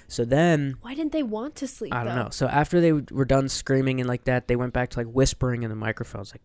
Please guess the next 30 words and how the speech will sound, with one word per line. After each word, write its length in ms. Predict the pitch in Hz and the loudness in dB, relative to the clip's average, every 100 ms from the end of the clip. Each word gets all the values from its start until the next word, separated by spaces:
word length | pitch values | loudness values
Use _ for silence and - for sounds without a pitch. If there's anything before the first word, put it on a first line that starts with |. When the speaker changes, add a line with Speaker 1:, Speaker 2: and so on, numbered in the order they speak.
| _ - | _ -16
Speaker 1:
creepy 680 | - - 131 123 127 120 110 | -12 -6 -2 0 0 0 -6
shit. 400 | - - 113 - - - - | -6 -8 -8 -10 -16 -18 -2
Speaker 2:
Well, 140 | 285 277 | 2 2
di-, 180 | 277 | 0
okay, 260 | 240 233 196 190 208 | -2 0 -2 -4 -4
did 140 | 226 | 0
they 160 | 254 285 | 0 0
lock 320 | 214 202 - | -4 -6 -8
the 80 | 208 | -10
door 280 | 185 175 | -6 -8
to 120 | 180 185 | -8 -10
the 100 | 175 | -12
chamber? 220 | 185 175 | -2 0
Speaker 1:
Of 160 | 180 | 0
course, 400 | 175 311 233 123 | 2 6 6 6
yeah, 160 | 214 254 | 4 6
Speaker 2:
Okay, 80 | 175 | 8
Speaker 1:
they 100 | 143 | 6
couldn't 280 | - 208 - | 8 6 6
Speaker 2:
okay. 60 | 180 | 4
Speaker 1:
leave. 220 | 208 127 | 6 6
There 100 | 143 | 4
was 140 | 147 | 4
no 200 | 156 175 | 4 6
way 220 | 185 175 165 | 6 6 4
for 140 | 165 | 0
them 160 | 151 135 | -2 -2
to 80 | |
leave. 180 | 120 135 | 0 0
Speaker 2:
Gotcha. 300 | 180 - - | -2 -6 -14